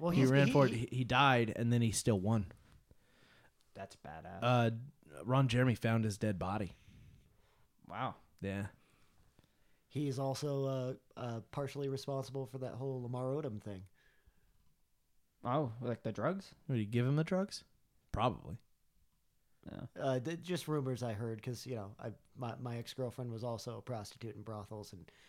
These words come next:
Speaker 1: she knew one of the girls that was with Lamar Odom.
Speaker 3: Oh.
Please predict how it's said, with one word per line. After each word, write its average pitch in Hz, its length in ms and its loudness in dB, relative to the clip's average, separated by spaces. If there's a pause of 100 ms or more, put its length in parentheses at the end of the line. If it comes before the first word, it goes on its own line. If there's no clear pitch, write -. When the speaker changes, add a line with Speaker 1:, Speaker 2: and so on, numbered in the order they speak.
(260)
Speaker 1:
she 135 240 -4
knew 127 320 -2
one 123 240 -4
of 113 80 -8
the 120 100 -4
girls 117 380 -6
that 120 100 -8
was 107 160 -10
with 117 300 -6
Lamar 101 300 -6
Odom. 80 240 -14 (1700)
Speaker 3:
Oh. 113 240 -6